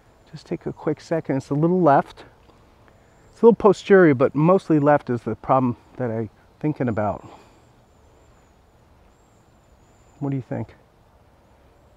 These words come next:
Can I get T eighteen for you? It's gonna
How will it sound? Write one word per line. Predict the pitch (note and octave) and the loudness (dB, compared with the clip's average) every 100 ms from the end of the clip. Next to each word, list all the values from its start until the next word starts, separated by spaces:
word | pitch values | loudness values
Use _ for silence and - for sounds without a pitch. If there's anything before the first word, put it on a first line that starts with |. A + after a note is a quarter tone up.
| _ _ _ _ | _ _ _ _
Can | - | -8
I | C#3+ | -4
get | D3 C3+ | -4 -6
T | - D3+ | -2 -2
eighteen | D3 - E3 E3+ | -2 -2 -4 -2
for | F3+ | -2
you? | F#3 G#3+ _ _ _ _ | -2 -4 _ _ _ _
It's | - | -10
gonna | D3+ C#3+ | -6 -6